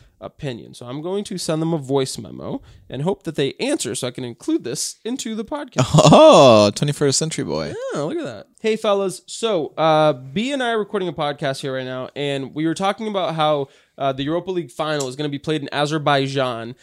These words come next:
Speaker 1: and how basically it's a giant clusterfuck. So I was hoping you guys could send me a voice memo back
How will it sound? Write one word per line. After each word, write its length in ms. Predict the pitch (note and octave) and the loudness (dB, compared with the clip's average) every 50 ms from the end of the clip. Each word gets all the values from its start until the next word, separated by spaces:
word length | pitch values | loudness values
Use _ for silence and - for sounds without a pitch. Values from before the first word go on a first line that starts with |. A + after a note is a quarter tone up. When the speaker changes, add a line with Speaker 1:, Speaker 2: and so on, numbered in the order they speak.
| _ _ _ _ | _ _ _ _
Speaker 1:
and 240 | - D3 D3+ D3 D3 | -6 -4 -2 -2 -2
how 220 | D3 C#3+ C#3 C#3 C#3 | 0 2 2 2 2
basically 580 | B2+ E3 F#3+ A3 - B3 F#3 - F#3 F3 E3+ | 4 2 2 2 2 0 0 0 0 2 2
it's 140 | E3 D#3 - | 2 0 -2
a 60 | E3 | -6
giant 400 | C#3+ C3 D3+ D3+ D#3 E3 E3 - _ _ | -4 -2 0 0 0 0 -2 -4 _ _
clusterfuck. 800 | - - F3 E3+ E3 - - C#3 C3+ - - A#2+ A#2 B2 - - | -8 -2 0 0 0 0 -4 -10 -12 -10 -10 -10 -10 -10 -10 -6
So 100 | - D3 | -4 -2
I 40 | C#3+ | -2
was 100 | D3+ C#3+ | -2 0
hoping 340 | F3+ G#3 A3 - D4 B3+ | -2 -2 -2 -2 -2 -4
you 80 | G3+ G#3 | -4 -2
guys 240 | E3 F3 E3+ E3+ - | 0 0 0 0 0
could 200 | - - D3+ B2+ | -4 -6 -6 -6
send 300 | - - E3 E3 E3+ E3 | -4 -2 0 0 0 0
me 120 | D#3 D#3 D#3 | 0 0 0
a 80 | C#3+ | 0
voice 340 | B2+ A2 B2+ C3+ C3+ - - | -2 -4 -4 -4 -4 -4 -4
memo 280 | D#3 D3 C#3+ C#3 C3 G#2+ | -4 -2 -2 -2 -2 -4
back 360 | G#2+ B2 A#2 D3 G3+ - | -6 -8 -8 -8 -8 -8